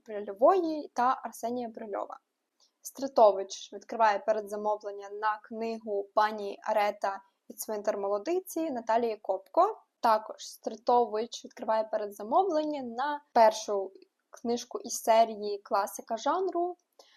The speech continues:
а саме П'ята фігура Роберта Девіса. Видавництво Грушка Відкриваю передпродаж, повторюю історію з зайчиком, я б сказала так,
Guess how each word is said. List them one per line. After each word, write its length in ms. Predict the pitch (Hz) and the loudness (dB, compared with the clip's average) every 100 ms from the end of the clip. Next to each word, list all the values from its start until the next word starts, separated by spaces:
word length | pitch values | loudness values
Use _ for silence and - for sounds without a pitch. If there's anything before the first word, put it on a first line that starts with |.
| _ - | _ -14
а 60 | |
саме 560 | 247 269 294 285 277 254 | -4 0 0 0 0 -2
П'ята 400 | - 220 208 208 | 2 2 2 -4
фігура 680 | - 220 262 349 349 269 | -14 -6 -2 2 4 4
Роберта 380 | 226 220 247 - | 4 2 -2 -6
Девіса. 640 | 214 190 - - - 262 381 - _ _ _ _ | -4 -6 -6 -10 -10 -8 -10 -12 _ _ _ _
Видавництво 580 | 226 214 240 294 - 233 | -10 -6 -4 -4 -4 -4
Грушка 720 | 226 262 381 427 - 339 349 339 _ _ _ _ _ _ _ - | -2 0 -2 -2 0 0 0 -4 _ _ _ _ _ _ _ -8
Відкриваю 560 | 208 208 220 311 392 | -6 -2 4 4 4
передпродаж, 880 | 349 349 294 - 196 208 285 - - - | 4 2 0 4 4 4 -2 -6 -12 -10
повторюю 540 | 240 320 359 370 302 | 2 6 6 4 2
історію 600 | 254 - 294 302 285 269 | -2 2 4 6 6 4
з 140 | 226 | 2
зайчиком, 580 | - 190 202 - - 254 | 0 0 -2 -8 -8 -4
я 60 | 254 | -4
б 60 | |
сказала 460 | - - 277 269 285 | -4 -4 0 2 2
так, 500 | 285 262 285 330 | 2 4 4 2